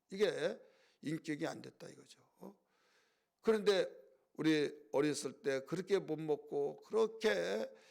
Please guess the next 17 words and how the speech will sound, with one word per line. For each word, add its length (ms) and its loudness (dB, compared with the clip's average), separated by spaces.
이 160 -2
힘들게 540 -4
살면서도 840 -6
부모님의 680 0
은혜 220 2
감사하고, 880 -8
어? 200 -8
정말 640 0
감사합니다, 720 -4
고맙습니다 800 -10
하면서 680 -6
형제 340 -2
위에 440 0
있게 200 -10
하면서 560 -6
생활한 400 2
것이, 340 0